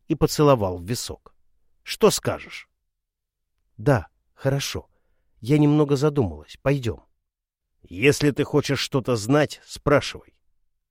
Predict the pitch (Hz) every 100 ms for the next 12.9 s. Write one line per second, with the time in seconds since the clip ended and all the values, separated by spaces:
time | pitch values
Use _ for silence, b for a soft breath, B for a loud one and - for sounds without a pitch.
0 | _ _ _ _ _ - 123 135 131 -
1 | _ 123 101 123 117 - _ _ _ _
2 | _ 117 120 120 - 117 - 107 110 98
3 | 95 135 151 139 - b b - 143 -
4 | 156 143 147 127 139 135 131 120 120 110
5 | 123 - 135 _ 127 120 110 101 110 101
6 | - 110 104 101 95 95 85 - _ _
7 | _ _ _ _ _ _ _ _ _ _
8 | - 95 120 131 - - - 113 - 151
9 | 139 98 - _ _ _ _ 143 147 143
10 | 143 156 147 139 - 143 143 143 - 135
11 | 104 87 92 131 139 - b b - -
12 | 156 131 139 135 131 131 127 90